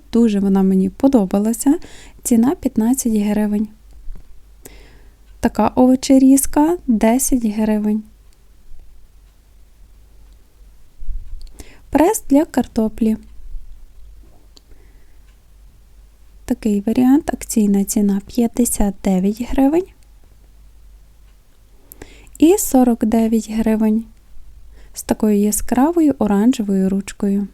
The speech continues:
Двадцять чотири гривні коштує набір столових приборів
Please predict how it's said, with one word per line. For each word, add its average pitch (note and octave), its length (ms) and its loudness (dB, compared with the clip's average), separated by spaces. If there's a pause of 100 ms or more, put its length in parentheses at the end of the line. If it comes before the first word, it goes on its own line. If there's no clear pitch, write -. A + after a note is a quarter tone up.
(3000)
Двадцять B3+ 500 4
чотири G#3 400 -2
гривні C4 480 2
коштує A3+ 720 0
набір G#3 600 4 (240)
столових G#3+ 760 -2
приборів A#3 680 0